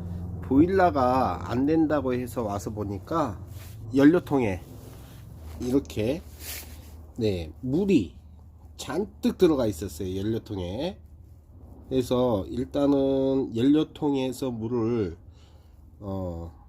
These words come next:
최대한 뺐어요. 그래서 지금 연료통에는 물이 없는 상태고, 그래서 지금 보일러를 뜯어서, 어, 고쳐봐야 됩니다.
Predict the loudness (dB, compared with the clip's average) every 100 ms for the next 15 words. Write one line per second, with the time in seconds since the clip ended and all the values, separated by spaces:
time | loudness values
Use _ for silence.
0 | -18 -12 -4 -4 -2 -4 -2 0 0 -2
1 | -10 -20 -20 -20 -20 -20 -20 -20 -20 -20
2 | -20 -20 -20 -16 -10 -8 -8 -8 -2 0
3 | 0 2 4 2 2 -2 -2 -2 -2 -2
4 | -2 -2 -2 -2 -4 -4 -2 -2 -2 -4
5 | -6 -8 -4 0 0 -2 -10 -20 -20 -20
6 | -20 -10 0 2 2 2 -2 -8 -4 -6
7 | 0 2 2 2 0 -2 -2 -2 -2 -2
8 | 0 2 2 0 -6 -20 -20 -20 -20 -20
9 | -20 -16 -10 -8 -8 -6 -8 -6 -2 0
10 | 0 -2 -4 -6 -8